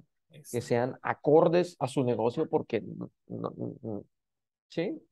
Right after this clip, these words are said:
Speaker 2: Exacto.
Speaker 1: Porque eso, eso es abrumador, eso es abrumador para los ceos, es abrumador ese tema.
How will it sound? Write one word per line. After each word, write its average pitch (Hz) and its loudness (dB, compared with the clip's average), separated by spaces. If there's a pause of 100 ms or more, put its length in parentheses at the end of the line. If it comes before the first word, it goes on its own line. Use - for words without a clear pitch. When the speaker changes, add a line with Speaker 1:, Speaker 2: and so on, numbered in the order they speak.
(340)
Speaker 2:
Exacto. 135 -6
Speaker 1:
Porque 139 0
eso, 143 4
eso 151 4
es 170 2
abrumador, 180 6
eso - -6
es 165 -2
abrumador 175 6
para 233 4
los 131 0
ceos, 160 2 (380)
es 113 -4
abrumador 151 0
ese 165 -6
tema. - -6